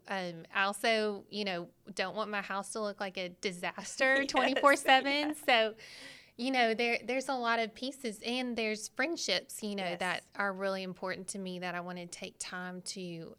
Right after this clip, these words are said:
Speaker 1: um, see outside of church or just
Speaker 2: Yeah.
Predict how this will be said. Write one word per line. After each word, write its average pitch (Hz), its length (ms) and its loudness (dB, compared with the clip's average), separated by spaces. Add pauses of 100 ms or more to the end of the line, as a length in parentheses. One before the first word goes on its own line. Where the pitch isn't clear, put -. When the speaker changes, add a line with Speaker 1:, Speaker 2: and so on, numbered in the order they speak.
Speaker 1:
um, 170 440 -10
see 170 680 -8 (120)
outside 185 460 0
of 175 160 -8 (180)
church - 460 -6
or 208 80 -10
just 180 400 -10
Speaker 2:
Yeah. 202 60 -20